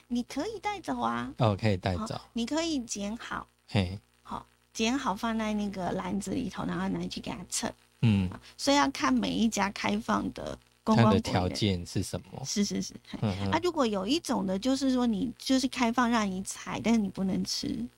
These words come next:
Speaker 2: 哦。
Speaker 1: 但是你采的就是要买回家的，
Speaker 2: 嗯，嗯，嗯。
Speaker 1: 再去称重。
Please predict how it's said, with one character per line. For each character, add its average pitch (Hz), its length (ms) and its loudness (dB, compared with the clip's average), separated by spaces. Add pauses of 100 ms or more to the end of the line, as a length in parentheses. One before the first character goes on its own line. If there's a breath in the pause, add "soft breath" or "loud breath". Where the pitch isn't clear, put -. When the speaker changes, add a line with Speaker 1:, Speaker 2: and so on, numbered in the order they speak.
(180)
Speaker 2:
哦。 92 480 0 (640)
Speaker 1:
但 285 140 6
是 330 120 2
你 240 200 6
采 208 240 0
的 185 140 2
就 220 160 2
是 202 420 2 (100)
要 202 140 4
买 208 300 -2
回 - 200 -2
家 - 260 -2
的， - 140 -10 (300)
Speaker 2:
嗯， 110 380 4
嗯， - 60 -6
嗯。 107 40 0
Speaker 1:
再 214 120 6
去 208 180 2
称 185 320 0
重。 - 280 -6